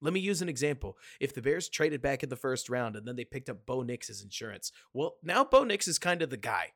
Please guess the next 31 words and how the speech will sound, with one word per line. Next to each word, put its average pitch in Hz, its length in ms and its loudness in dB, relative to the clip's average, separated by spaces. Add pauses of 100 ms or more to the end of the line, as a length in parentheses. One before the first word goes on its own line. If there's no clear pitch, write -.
(140)
I 147 100 2
mean, 160 180 -2 (260)
the 147 80 -2
Packers 175 500 2
didn't 160 340 -2
take - 460 -2
anybody 156 420 -2
other 147 160 -2
than 131 160 -6
Sean 156 480 -2
Clifford - 520 -6 (320)
during 139 400 2
the 127 320 -2 (260)
Jordan 151 440 2
Love, 131 400 4 (220)
like, 123 280 -2 (140)
Aaron 135 300 0
Rodgers 127 500 2
tenure, 107 540 -6
and 143 100 -4
even 160 200 0
the, 160 180 -4 (100)
uh, 139 60 -2 (100)
Jordan 165 380 -2
Love 170 380 0
pick 117 280 -4 (160)
was 160 160 0
criticized 123 920 -2
to 170 100 -4
no 156 680 6
end 208 420 2